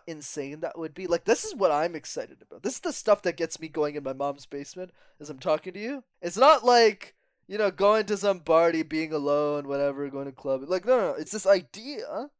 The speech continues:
this idea that if there was an Elon for each of those ideas, like, imagine if Elon Musk, this is the stuff that excites me the most about him. What if there's two Elon Musk,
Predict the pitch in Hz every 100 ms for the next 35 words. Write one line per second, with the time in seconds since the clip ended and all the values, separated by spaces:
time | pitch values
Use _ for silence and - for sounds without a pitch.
0 | _ _ _ - 139 135 175 139 - 196
1 | 220 202 247 302 240 190 208 254 214 -
2 | 196 - 175 170 156 135 135 131 175 196
3 | 226 - 440 233 220 226 180 156 165 -
4 | - - - _ 170 170 160 175 143 139
5 | 147 135 147 135 131 - - 62 - _
6 | - 466 - 427 - - - 311 320 202
7 | 165 139 143 180 -